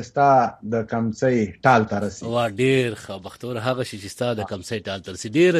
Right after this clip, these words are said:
Speaker 2: زیاته مهرباني، ډېره زیاته مهرباني. یو ځل بیا تاسو ته، ستا کورنۍ ته
Speaker 1: مننه.
Speaker 2: زموږ له خوا اختر مبارک شه. موږ ته موخه راکړو. ډېره
Speaker 1: ډېره
Speaker 2: مننه ستاسو. ډېره،
Speaker 1: خدای
Speaker 2: ډېره
Speaker 1: پامان.
Speaker 2: مننه.
Speaker 1: سلام.
Speaker 2: او ما سره اوس ملګری کېږي په سټوډیو کې زمونږ تکړه خبریاله قربانه، آ، منزه شهید.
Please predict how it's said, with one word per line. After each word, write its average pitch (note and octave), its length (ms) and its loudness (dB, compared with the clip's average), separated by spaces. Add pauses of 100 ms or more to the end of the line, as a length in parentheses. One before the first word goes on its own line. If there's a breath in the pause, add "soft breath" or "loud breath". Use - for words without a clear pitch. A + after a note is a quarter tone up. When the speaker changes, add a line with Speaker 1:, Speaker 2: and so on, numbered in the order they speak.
Speaker 2:
زیاته D#3+ 240 0
مهرباني، B2+ 520 0
ډېره B2+ 200 0
زیاته C3 200 -2
مهرباني. A#2 440 -4
یو B2 120 -4
ځل A2+ 160 -4
بیا C#3 120 0 (380 loud breath)
تاسو C#3 180 0
ته، B2+ 140 -6
ستا B2+ 100 -2
کورنۍ A#2+ 340 -4
ته D#3+ 100 2
Speaker 1:
مننه. D#3 120 0
Speaker 2:
زموږ C#3 180 2
له A2+ 60 -4
خوا C3 160 -2
اختر A#2+ 260 -6
مبارک A2+ 300 -2
شه. C3 220 -4 (340 loud breath)
موږ G#2+ 240 -6
ته G#2 60 -4
موخه B2+ 240 0
راکړو. B2 260 -2
ډېره B2+ 200 2
Speaker 1:
ډېره A2 60 -2
Speaker 2:
مننه F2+ 200 -6
ستاسو. E2+ 340 -12 (1200)
ډېره، F#2+ 140 -8
Speaker 1:
خدای G#2 100 -2
Speaker 2:
ډېره F#2 200 -6
Speaker 1:
پامان. F2 100 -6
Speaker 2:
مننه. E2+ 180 -10 (120)
Speaker 1:
سلام. G2 160 -2
Speaker 2:
او B2+ 100 2
ما D#3 140 0
سره E3+ 120 -4
اوس E3 160 -6
ملګری C#3+ 280 -4
کېږي F3+ 240 -4
په D3+ 100 -2
سټوډیو D3 400 -4
کې C#3 120 -4 (180)
زمونږ A#2+ 220 -4 (200)
تکړه D3 280 -4
خبریاله D3 540 -4
قربانه، A2 520 -6 (180)
آ، A2 240 -8
منزه F#2 480 -10
شهید. F2+ 320 -10